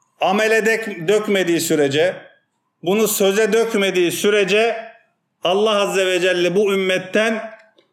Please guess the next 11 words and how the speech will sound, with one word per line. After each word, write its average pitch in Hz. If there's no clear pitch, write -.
bunun 202
sorumluluğunu 202
ne 214
yapmış? 208
Kaldırmış. 190
Allah 180
Azze 185
ve 190
Celle'nin 185
bu 202
ümmete 180